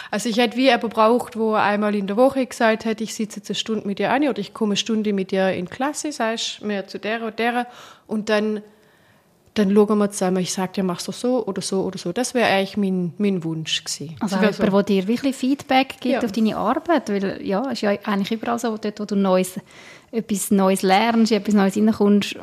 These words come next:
Speaker 2: musst du ja immer jemanden haben, der dich spiegelt und sagt, hey, du bist auf einem guten Weg oder nicht. Und das hast du gar nicht gehabt.
Speaker 1: Das habe ich nicht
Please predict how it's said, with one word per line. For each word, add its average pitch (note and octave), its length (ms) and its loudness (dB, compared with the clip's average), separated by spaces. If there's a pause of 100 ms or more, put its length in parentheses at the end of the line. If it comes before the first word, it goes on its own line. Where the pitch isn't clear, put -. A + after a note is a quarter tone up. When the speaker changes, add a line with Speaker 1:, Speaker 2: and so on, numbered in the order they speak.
Speaker 2:
musst G3 300 2
du G3 40 2
ja F#3 60 4
immer G3 160 4
jemanden F#3+ 240 0
haben, F#3+ 140 2
der F#3+ 80 -2
dich - 80 -6
spiegelt G3 420 0
und F3+ 140 2
sagt, F3 300 -2
hey, F3+ 60 -6
du - 80 -12
bist - 140 -10
auf - 80 -18
einem - 100 -4
guten A3+ 360 0
Weg G3 200 0
oder F#3+ 140 -2
nicht. F#3 400 0 (320)
Und G#3 140 0
das G#3 100 4
hast A3 120 4
du G#3+ 80 0
gar E3+ 220 6
nicht F#3+ 280 2
gehabt. - 300 -4 (520)
Speaker 1:
Das - 140 -6
habe A#3+ 140 2
ich A#3+ 60 6
nicht C#4 140 4